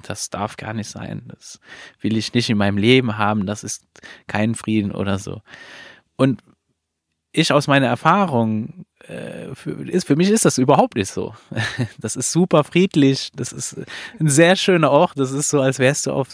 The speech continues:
ja, es ist sehr vergleichbar auch mit dem, mit dem Feeling, was auch hier ist. Also d-, da sind viele Dinge, die,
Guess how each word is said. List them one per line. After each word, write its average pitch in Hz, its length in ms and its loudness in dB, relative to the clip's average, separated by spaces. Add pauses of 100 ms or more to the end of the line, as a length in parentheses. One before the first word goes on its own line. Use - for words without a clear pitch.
(340)
ja, 160 300 2
es 120 160 0
ist 131 140 -4
sehr 135 180 4
vergleichbar 135 760 0
auch 107 200 0
mit 110 220 -2
dem, 110 220 2 (360)
mit - 160 -8
dem 107 360 0 (200)
Feeling, 147 560 2
was 117 160 2
auch 110 180 2
hier 160 320 0
ist. - 520 -6 (100)
Also 107 260 -4
d-, 117 220 -12
da 107 240 -6
sind 123 240 -2
viele 151 300 4
Dinge, 156 260 2
die, 127 220 0